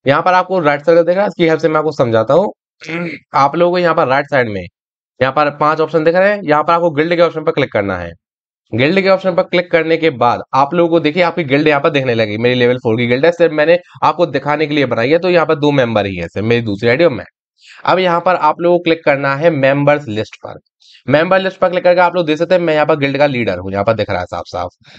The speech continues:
गिल्ड लीडर। अब आप लोगों का गिल्ड लीडर, आपको गिल्ड को लीव करना है तो आप लोगों को एक ऑप्शन मिलता है यहाँ पर, ये लीव का बटन दिख रहा है, इस पर क्लिक करिए और फिर देखिए confirm you disband it, साफ साफ लिखा हुआ है और कन्फर्म पर क्लिक करिए तो ये गिल्ड ही डिसबैंड हो जाएगी, मतलब कि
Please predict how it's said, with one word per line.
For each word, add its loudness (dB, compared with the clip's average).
गिल्ड 0
लीडर। -12
अब 2
आप 0
लोगों 2
का 2
गिल्ड -2
लीडर, 2
आपको 0
गिल्ड 0
को 2
लीव 0
करना 0
है -4
तो 0
आप 2
लोगों 0
को 0
एक 2
ऑप्शन 2
मिलता 0
है 4
यहाँ 2
पर, 0
ये 0
लीव 0
का 2
बटन 0
दिख 2
रहा 2
है, -2
इस -12
पर 2
क्लिक -6
करिए 0
और 2
फिर 0
देखिए 0
confirm 0
you -2
disband 0
it, -2
साफ 0
साफ 0
लिखा -2
हुआ 4
है 6
और 0
कन्फर्म 0
पर 0
क्लिक -2
करिए 2
तो -2
ये 2
गिल्ड 2
ही -2
डिसबैंड 0
हो -4
जाएगी, 0
मतलब 0
कि -2